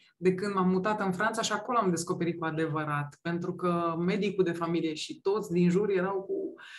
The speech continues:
pe calea asta. Deci, uh, dar uite, și acolo statul a făcut acum o mare blocare în sensul că trebuie să plătești.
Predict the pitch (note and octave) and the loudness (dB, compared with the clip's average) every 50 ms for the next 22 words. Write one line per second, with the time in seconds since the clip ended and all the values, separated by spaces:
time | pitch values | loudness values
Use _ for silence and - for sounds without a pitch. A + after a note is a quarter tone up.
0 | - - - - - - - - - F#2+ A2 - - F3+ G3 F#3+ - G#3+ A3 A3 | -18 -18 -18 -18 -18 -18 -18 -12 -8 -8 -8 -6 -4 -4 -4 -2 0 0 0 2
1 | G#3 G#3+ A#3+ B3+ B3 - - D3 C#3+ C#3+ C#3 - _ _ _ _ _ _ _ - | 2 2 2 2 2 0 -2 -2 -2 -4 -6 -10 _ _ _ _ _ _ _ -12
2 | D#3+ D#3+ F3 F3 F3 F3 F3 - - - F#3 F3 E3+ E3+ E3+ E3+ E3+ E3 E3 E3 | -6 -2 0 0 0 0 0 -2 0 0 0 0 0 0 0 -2 -2 -4 -4 -4
3 | D#3+ D#3+ - - - - - F#3 - F#3+ - - - - _ G#3 G#3+ B3 D4+ D4+ | -4 -4 -6 -8 -8 -8 -10 -12 -14 -16 -18 -20 -20 -6 _ 0 4 4 4 4
4 | D4+ B3+ - C4 B3+ B3 C#4 C4+ B3 - - - - A3+ B3 C#4 C4+ D4 C#4+ C4+ | 4 4 4 2 2 2 4 4 4 2 2 2 2 2 2 2 2 0 -2 0
5 | - - G#3 - - A3 F#3+ - - C4 B3+ B3+ A3+ G#3+ - - B3 C4+ C#4 C4 | 0 0 0 0 -2 -4 -4 -4 -4 -2 0 0 -2 -2 -2 -2 0 2 4 4
6 | A#3+ A3+ G#3+ G#3+ G#3+ A3+ C4 C#4+ D4 C4+ A3+ F#3+ F#3+ F#3 F3 - F#3 F#3 G3+ A3+ | 4 2 2 0 2 2 2 4 4 4 4 4 4 4 2 2 2 2 2 2
7 | B3+ C4 B3+ B3+ B3 B3 C4 C4 - - B3 - - - A3 A#3+ B3 B3 B3+ C#4 | 2 0 0 0 0 0 -2 -2 -2 -4 -4 -6 -4 -2 -2 0 0 0 0 0
8 | C4+ B3 C4+ B3 A3+ A3 A3 - - F#3 F3 - - - - | 0 0 -2 0 0 0 0 2 2 2 2 2 0 -4 -10